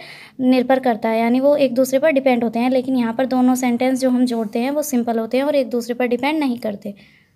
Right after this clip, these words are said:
एग्जांपल के लिए दो सेंटेंस लिए हैं मैंने, जैसे मोहन यहाँ आया था, ये एक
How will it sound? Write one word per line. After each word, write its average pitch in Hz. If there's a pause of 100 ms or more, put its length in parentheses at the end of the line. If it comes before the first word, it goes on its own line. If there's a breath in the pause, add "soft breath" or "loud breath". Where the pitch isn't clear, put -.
(120)
एग्जांपल 254
के 262
लिए 262
दो 269
सेंटेंस 247
लिए 240
हैं 240
मैंने, 254 (440 loud breath)
जैसे 240
मोहन 262
यहाँ 262
आया 233
था, 226
ये 233
एक 294